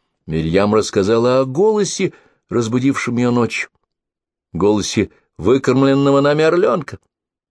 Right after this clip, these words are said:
В ответ на недоверчивые взгляды она указала на меня. "Шимон давно слышит их голоса и подолгу беседует с птицами". Отец попросил меня объяснить все без утайки.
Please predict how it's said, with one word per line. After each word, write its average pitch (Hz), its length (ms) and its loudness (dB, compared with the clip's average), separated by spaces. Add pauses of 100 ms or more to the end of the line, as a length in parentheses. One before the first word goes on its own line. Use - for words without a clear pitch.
(140)
В 73 80 -8
ответ 82 340 -4
на 85 60 -2
недоверчивые 87 680 0
взгляды 85 560 0
она 90 160 0
указала 95 380 -2
на 110 80 -2
меня. 95 360 0 (400)
"Шимон 156 680 0
давно 151 360 2
слышит 147 600 -2
их 165 140 0
голоса 147 580 0 (320)
и 110 120 -4
подолгу 120 440 2
беседует 156 640 0
с - 40 -12
птицами". 147 520 -8 (1120)
Отец 95 540 -6
попросил 101 680 0
меня 117 460 2
объяснить 113 580 -4
все 120 220 -2
без 104 120 -4
утайки. 143 520 -2